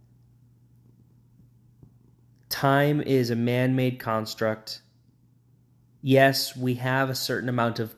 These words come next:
time, I say in quotes, on this planet, but that's a long,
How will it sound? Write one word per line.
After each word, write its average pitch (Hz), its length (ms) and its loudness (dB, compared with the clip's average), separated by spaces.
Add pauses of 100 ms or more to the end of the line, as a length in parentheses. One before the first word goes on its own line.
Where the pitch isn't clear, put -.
time, 117 600 0
I 107 120 -8
say 107 280 -6
in 104 140 -8
quotes, 107 580 -10 (500)
on 117 200 2
this 107 180 -4
planet, 120 640 -2 (960)
but 113 680 2 (1800)
that's - 280 6
a 156 60 4
long, 123 680 2